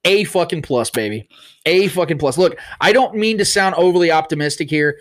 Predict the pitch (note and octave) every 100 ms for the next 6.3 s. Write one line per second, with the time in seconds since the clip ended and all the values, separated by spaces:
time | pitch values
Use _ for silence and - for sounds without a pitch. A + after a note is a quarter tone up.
0 | _ _ D3 E3+ E3+ E3+ F#3 F3 F#3 E3+
1 | D#3+ E3+ D#3+ D#3+ D3+ - C3+ C3+ C3+ C#3
2 | C#3 _ C3+ - G3+ G#3+ G3 G3 G3+ F3
3 | E3 E3 D#3+ D3+ D3+ D3 _ - - -
4 | _ E3 E3+ G#3+ G3+ D3+ C3+ F3+ F#3 E3+
5 | D3+ D3 C3+ C#3 B2 C3+ B2 C3 B2 -
6 | C#3+ C#3 C#3+